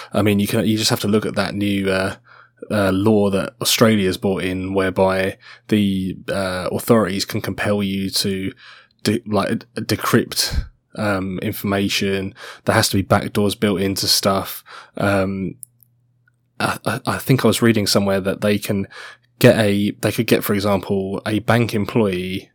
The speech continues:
or, um, bank employee is probably the wrong thing, an employee of a company, compel them to allow authorities to access something,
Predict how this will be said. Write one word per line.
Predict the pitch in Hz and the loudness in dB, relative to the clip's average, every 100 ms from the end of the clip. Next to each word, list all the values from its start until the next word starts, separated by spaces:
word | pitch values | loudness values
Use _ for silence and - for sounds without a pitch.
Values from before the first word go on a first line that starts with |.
| - | -6
or, | 104 101 98 _ - - - | 0 0 -2 _ -18 -14 -10
um, | 107 - | -8 -2
bank | 113 107 | -2 -2
employee | - - - | -4 -8 -8
is | - | -6
probably | 98 104 110 | -6 -6 -8
the | 127 | -6
wrong | - 98 | -4 -4
thing, | 101 101 - - - - - - - | -6 -6 -12 -14 -14 -16 -20 -18 0
an | 120 | 4
employee | 120 107 135 120 98 | 4 6 8 8 6
of | 92 | 2
a | 95 | 0
company, | 110 98 92 90 92 85 - - | -2 -2 -2 -6 -4 -6 -10 -12
compel | - - 120 113 | -8 4 6 6
them | 107 98 | 4 0
to | - 101 | -2 0
allow | 95 104 101 101 98 | 0 0 0 0 0
authorities | 95 113 104 95 101 | -2 0 0 -2 -4
to | - - | -2 0
access | - - 110 92 | -2 -2 -2 0
something, | 104 95 - 95 95 | -2 -2 -4 -6 -6